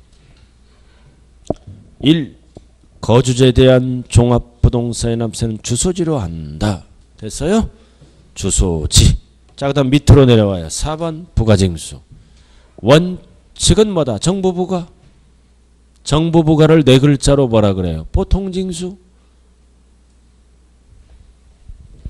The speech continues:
아, 종부세는 원칙이 뭐다? 정부가 부과하잖아.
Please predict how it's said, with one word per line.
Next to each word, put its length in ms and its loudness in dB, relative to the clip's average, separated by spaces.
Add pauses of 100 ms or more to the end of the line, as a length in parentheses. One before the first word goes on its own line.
(240)
아, 80 -14
종부세는 680 -10
원칙이 500 -12
뭐다? 420 -14 (920)
정부가 760 -12
부과하잖아. 640 -14